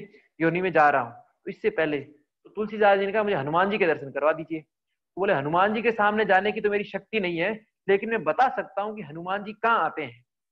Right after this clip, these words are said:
तो कहा, "ठीक है, मुझे बताओ।" तो बोला कि राम कथा वहां हो रही है, वहां हनुमान जी कोढ़ के रोगी के रूप में आते हैं, कंबल ओढ़ के, और सबसे पीछे बैठे रहते हैं, कथा सबसे बाद में जाते हैं,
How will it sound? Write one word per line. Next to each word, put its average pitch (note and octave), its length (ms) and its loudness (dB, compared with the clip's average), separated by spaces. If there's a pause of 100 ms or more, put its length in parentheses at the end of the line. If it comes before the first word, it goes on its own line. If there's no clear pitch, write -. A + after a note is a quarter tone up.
(320)
तो - 60 -18
कहा, D#3 100 -14
"ठीक F#3+ 200 -8
है, G#3 60 0
मुझे F#3 160 -4
बताओ।" G3 300 2 (1800)
तो D3+ 140 -4
बोला E3+ 300 2
कि F#3 200 -4
राम F#3 340 0
कथा G#3 260 2
वहां F3 240 2
हो C#3+ 120 0
रही E3 180 0
है, G3 360 0 (240)
वहां F#3 260 2
हनुमान F3+ 380 -6
जी G#3+ 100 -12
कोढ़ C#4 540 -4
के B3 180 -2
रोगी F#3+ 320 -2
के F#3+ 100 -2
रूप F3+ 220 -6
में F3+ 100 -4
आते D#3+ 240 -2
हैं, G3+ 260 -4
कंबल F#3 320 -6
ओढ़ D#3+ 220 -4
के, B2 200 -16 (680)
और D#3+ 100 -14
सबसे B3+ 400 -6
पीछे A3+ 400 -6
बैठे F#3 240 -2
रहते D#3 260 -2
हैं, G3 380 -8 (300)
कथा G#3+ 280 0 (1080)
सबसे B3 420 -6 (120)
बाद G3+ 260 2
में A#3 140 -4
जाते D#3 280 -2
हैं, A#2+ 160 -18